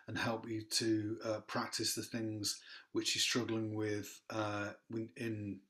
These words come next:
motor skills and moving, like taps and rolls and cuts,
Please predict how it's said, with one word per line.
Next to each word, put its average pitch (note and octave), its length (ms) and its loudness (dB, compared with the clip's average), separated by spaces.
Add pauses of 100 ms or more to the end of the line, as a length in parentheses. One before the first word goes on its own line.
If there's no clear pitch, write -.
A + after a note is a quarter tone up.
(160)
motor A#2+ 320 0
skills A2+ 420 2
and A2+ 180 0
moving, A2 520 2
like G2+ 260 -4
taps - 460 -6
and G#2 180 -6
rolls G2+ 340 0
and G2+ 140 -6
cuts, - 340 -4